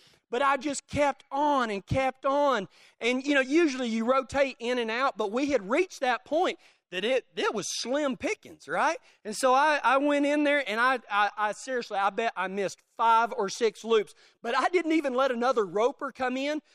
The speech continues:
because what I had done is whenever I rode up and I saw that, that calf nursing, I wrote the cow's number on my hand, 'cause it was, like, one of those ten-digit phone number numbers, and I knew I'd never remember it, so I wrote it on my hand, and I followed that calf around,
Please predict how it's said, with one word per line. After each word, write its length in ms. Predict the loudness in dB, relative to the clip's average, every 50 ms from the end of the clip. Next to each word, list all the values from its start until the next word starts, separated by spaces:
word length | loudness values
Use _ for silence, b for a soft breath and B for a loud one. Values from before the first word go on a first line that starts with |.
| b b _
because 280 | -6 -4 -2 -2 0 2
what 160 | 2 4 4
I 200 | 4 4 4 2
had 160 | 0 0 0
done 340 | 2 2 2 2 2 0 -4 b b b b _
is 180 | -10 -8 -2
whenever 280 | -2 0 2 2 4 4
I 60 | 4
rode 200 | 4 4 4 4
up 160 | 2 2 0
and 80 | -2 -4
I 40 | -4
saw 220 | -2 0 0 2
that, 240 | 2 0 0 -2 -4 -10 _ _
that 320 | -4 -2 -2 -2 -2 -6 _ _ _ _ _
calf 300 | -4 -2 -2 -2 -2 0
nursing, 360 | 0 0 0 0 -2 -4 -6 b b b b b -4
I 80 | -4 0
wrote 460 | 2 4 4 4 2 0 -6 _ -14
the 80 | -12
cow's 400 | -6 -2 2 2 2 2 0 0
number 360 | -2 0 0 0 -2 -4 -6 -6
on 160 | -6 -6 -4 -2
my 160 | -2 -4 -2
hand, 400 | -4 -4 -4 -4 -4 -4 -6 -8 _ _ _ _ _ _
'cause 160 | -10 -4 0
it 120 | 2 2 2
was, 140 | 0 -2 0
like, 240 | 0 0 0 -2
one 140 | -4 -6 -4
of 80 | -2 -2
those 160 | -2 -2 -4
ten-digit 560 | -6 -8 -8 -4 -2 -2 -2 -2 -4 -8 -6
phone 240 | -4 -2 -2 -2 0
number 280 | 0 0 0 0 0 0
numbers, 540 | 0 0 0 0 0 -2 -2 -2 -6 -10 -16 b b b b b b b b
and 120 | -6 -6
I 40 | -4
knew 240 | -2 -2 0 0 0
I'd 140 | 0 0 -2
never 320 | -2 -2 -2 -2 -2 -4
remember 380 | -4 -4 -2 -2 -2 -2 -4 -6
it, 60 | -4
so 100 | -4 -4
I 80 | -2
wrote 240 | 0 0 0 0 0
it 100 | 0 0
on 140 | -2 -2 0
my 160 | 0 -2 -2
hand, 240 | -2 -4 -6 -8 -8 b b b b b b _
and 160 | -8 -4 0
I 140 | 0 0 0 -2 -4 _
followed 320 | 0 2 4 4 4 2
that 180 | 2 0 -2 -2
calf 300 | -2 0 0 0 0 0
around, 240 | -2 -2 -2 -2